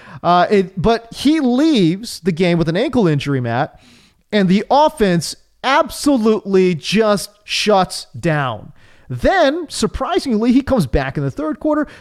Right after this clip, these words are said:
The offense starts <laughs> moving again. Then he leaves, and they can't move the ball again.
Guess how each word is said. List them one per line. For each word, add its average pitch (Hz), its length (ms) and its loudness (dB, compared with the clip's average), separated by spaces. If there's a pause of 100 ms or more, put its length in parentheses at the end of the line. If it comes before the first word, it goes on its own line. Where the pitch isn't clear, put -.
The 185 120 2
offense 170 380 0
starts 156 240 -2
<laughs> - 0 -
moving 247 360 2
again. 247 460 0 (200)
Then 214 180 0
he 214 140 0
leaves, 262 420 2
and 220 200 -2
they 214 80 0
can't 220 220 -2
move 202 140 2
the 180 80 0
ball 196 220 2
again. 180 340 -2